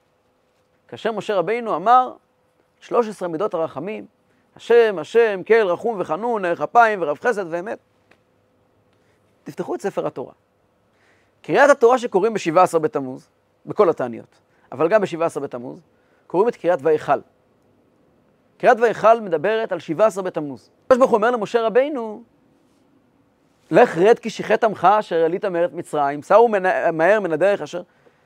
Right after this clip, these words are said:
משה, הקדוש ברוך הוא מספר למשה רבינו על חטא העגל, ומשה רבינו מיד מתפלל לפני השם, והשם אומר לו את י"ג מידות הרחמים.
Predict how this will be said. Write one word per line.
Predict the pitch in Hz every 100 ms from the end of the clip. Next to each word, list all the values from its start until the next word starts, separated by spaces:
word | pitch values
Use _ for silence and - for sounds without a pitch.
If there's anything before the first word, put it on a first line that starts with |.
| _ 165 -
משה, | 196 185
הקדוש | 180 226
ברוך | 254 262
הוא |
מספר | 269 254 - 294 330
למשה | 302 233 254
רבינו | 240 247 233
על | 208
חטא | 185 196
העגל, | 170 135 147 - _ _ _ _ _ _ _
ומשה | 214 247 202 311 320
רבינו | 277 330 370 285 269 370 - _ _ _ _ _ _ _ _ _ _ _ _
מיד | 190 294 494 508 233 123 120 -
מתפלל | 269 - 294 285 320
לפני | 339 - 262
השם, | 247 - 208 180 202 - _ _ _ _ _ _ _ _ _ _ _ _ _ _ _ _ _ _ _ _ _
והשם | 131 208 - 277
אומר | 302 370
לו | 320
את | 180
י"ג | 160
מידות | 208 214 214
הרחמים. | 226 226 330